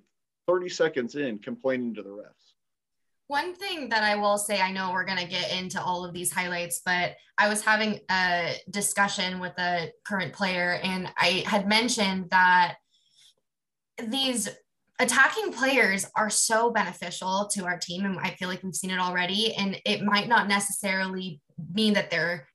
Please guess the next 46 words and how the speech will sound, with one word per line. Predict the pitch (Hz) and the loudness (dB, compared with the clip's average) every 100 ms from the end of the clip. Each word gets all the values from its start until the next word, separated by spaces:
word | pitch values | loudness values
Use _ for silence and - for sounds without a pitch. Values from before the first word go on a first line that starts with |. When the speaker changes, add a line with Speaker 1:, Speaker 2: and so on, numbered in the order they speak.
| - | 2
Speaker 2:
better | 180 233 | 4 4
than | 202 185 180 160 | 2 0 -2 -6
the | 175 | -8
players | - 185 180 175 | -4 -2 0 0
that | 180 | -2
we've | 185 160 | -4 0
had, | 185 185 190 | 4 4 4
but | 202 - | 0 0
they're | 202 | -4
so | 196 - 240 | -2 -2 -2
coachable. | 233 - 208 202 208 170 - - _ _ _ - | -4 -2 -2 0 -4 -6 -8 -12 _ _ _ -2
And | 214 | 4
that's | 214 214 226 | 6 4 4
what | 208 | 2
I | 208 | 2
feel | 202 | 0
like | 196 190 | 0 0
is | 196 - | -2 -2
so | 190 | -2
great. | 185 190 175 | 0 -2 -2
They're | 180 196 | -4 -6
coachable | - 262 277 294 302 285 | -2 0 0 4 6 6
and | 220 208 | 4 4
they're | 208 202 - - 226 | 2 0 -4 -6 2
able | 233 233 | 2 4
to | 202 | 2
bounce | 190 185 - | 2 2 -2
back | 175 - - | -2 -4 -6
like | 202 190 | -6 -4
we've | 190 175 | -6 -6
seen. | - 190 180 175 | -4 -4 -4 -4
And | 180 | -4
I | 185 | -2
think | 208 208 | 0 2
that | 208 180 175 | 4 2 0
benefits | 190 190 190 208 175 - - | -2 0 0 -2 -2 -4 2
our | 196 190 | 2 2
style | 175 190 180 | 2 2 2
of | 175 | 0
play | - - | -4 -2
because | 214 220 202 | -2 -4 -6
it | 208 | -4
doesn't | 262 294 | -4 -2
bring | 302 294 - | -4 -4 -2
anybody | 208 202 185 170 175 | 0 0 -2 -4 -4
down. | 165 - 202 | -6 -4 -8